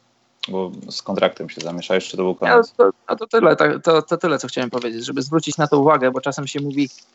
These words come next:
Speaker 2: żeby, żeby gwiazdy nie brały tego maksa, y, żeby zostawiły trochę, żeby ktoś mógł przyjść. Ja uważam, że to jest, to jest,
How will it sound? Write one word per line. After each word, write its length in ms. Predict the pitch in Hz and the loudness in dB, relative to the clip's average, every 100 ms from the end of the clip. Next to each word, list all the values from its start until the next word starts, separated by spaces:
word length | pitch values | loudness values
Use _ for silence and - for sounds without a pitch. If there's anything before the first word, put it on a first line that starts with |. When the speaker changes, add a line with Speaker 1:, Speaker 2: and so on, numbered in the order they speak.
| _ _ | _ _
Speaker 2:
żeby, 640 | 127 127 131 131 131 131 - | -4 2 2 4 2 0 0
żeby 240 | 120 135 | -4 -4
gwiazdy 400 | 131 143 135 135 | 0 2 2 0
nie 140 | 135 131 | -8 -4
brały 340 | 135 143 135 | 2 2 0
tego 240 | 135 131 135 | -6 -10 -6
maksa, 680 | 135 131 - 135 127 127 - _ _ _ | -6 -6 -4 -2 0 0 -4 _ _ _
y, 260 | 131 127 127 | -12 -8 -8
żeby 160 | 131 131 | -8 -6
zostawiły 580 | 135 147 135 151 143 | -2 -2 0 2 2
trochę, 340 | 135 139 127 131 | 0 0 0 -2
żeby 140 | 131 | -4
ktoś 200 | - 143 | -6 -6
mógł 160 | 143 - | -6 -6
przyjść. 280 | - 143 - | -2 0 2
Ja 80 | |
uważam, 260 | 165 - 156 | 2 2 0
że 60 | 156 | -2
to 60 | |
jest, 140 | 147 - | -4 0
to 100 | 156 | 0
jest, 180 | 135 | 2